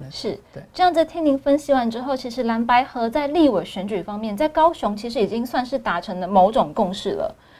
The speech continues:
Speaker 2: 就是他们并不是一个彼此竞争的关系。
Speaker 1: 呃，竞合的关系是会这样子，
Speaker 2: 嗯。
Speaker 1: 就是竞争的部分，因为在区域立委的选举嘛，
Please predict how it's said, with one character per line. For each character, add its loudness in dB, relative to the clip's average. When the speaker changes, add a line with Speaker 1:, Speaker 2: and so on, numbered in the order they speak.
Speaker 2:
就 -8
是 2
他 2
们 4
并 4
不 0
是 -4
一 2
个 -2
彼 -6
此 -8
竞 -4
争 -10
的 -8
关 -12
系。 -14
Speaker 1:
呃， 6
竞 4
合 6
的 6
关 4
系 4
是 4
会 6
这 2
样 2
子， -2
Speaker 2:
嗯。 -2
Speaker 1:
就 4
是 6
竞 4
争 6
的 6
部 2
分， 6
因 4
为 4
在 6
区 2
域 6
立 8
委 6
的 0
选 2
举 -2
嘛， -10